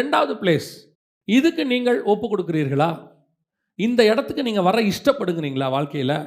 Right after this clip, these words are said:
இதுதான் நீங்க நித்திய ஜீவனுக்கு சொந்திக்கிறதுக்கான ரெண்டாவது இடமே. நம்ம என்ன நினைச்சிட்டு இருக்கிறோம்னா, "நான்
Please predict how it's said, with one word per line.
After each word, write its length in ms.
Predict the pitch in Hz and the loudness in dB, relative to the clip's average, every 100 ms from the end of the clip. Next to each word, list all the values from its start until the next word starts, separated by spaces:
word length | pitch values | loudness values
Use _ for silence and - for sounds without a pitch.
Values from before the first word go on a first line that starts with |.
| - _ _ _ _ _ _ - | -14 _ _ _ _ _ _ -2
இதுதான் 640 | 214 226 233 285 311 277 | 0 2 2 2 0 -2
நீங்க 240 | 233 233 | -2 0
நித்திய 360 | 208 226 233 330 | -2 -2 0 0
ஜீவனுக்கு 400 | 240 269 254 226 233 | 2 0 0 -4 -4
சொந்திக்கிறதுக்கான 680 | 233 226 220 208 208 233 | -4 -2 -2 -2 -2 2
ரெண்டாவது 440 | 220 220 262 277 269 | 0 2 2 2 4
இடமே. 380 | 247 247 233 - - _ _ _ _ _ _ _ _ - | 2 2 -2 -6 -12 _ _ _ _ _ _ _ _ -2
நம்ம 200 | 196 202 | 2 2
என்ன 220 | 247 285 | 2 0
நினைச்சிட்டு 380 | 247 - 214 180 | 0 -2 -4 -4
இருக்கிறோம்னா, 420 | 165 139 131 160 165 - - _ _ _ _ _ _ _ | -4 -4 0 0 -2 -8 -20 _ _ _ _ _ _ _
"நான் 320 | 160 202 226 | 0 0 0